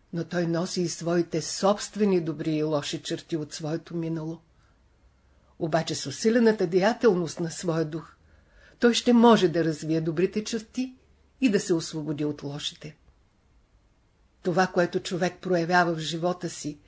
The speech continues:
без да го е опитал, той го е наследил.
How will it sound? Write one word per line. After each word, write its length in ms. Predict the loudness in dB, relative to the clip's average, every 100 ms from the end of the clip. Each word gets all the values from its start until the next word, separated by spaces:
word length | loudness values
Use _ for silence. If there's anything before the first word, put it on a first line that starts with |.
| _ _ _ _ _ _ _
без 280 | 2 4 4
да 100 | 4
го 120 | 2
е 60 | 2
опитал, 640 | 0 0 -4 -2 0 -2 -6 _ _ _ _ _ _ _ _ _ _
той 200 | 0 2
го 120 | 2
е 80 | 0
наследил. 640 | -2 -4 -6 -4 -2 -4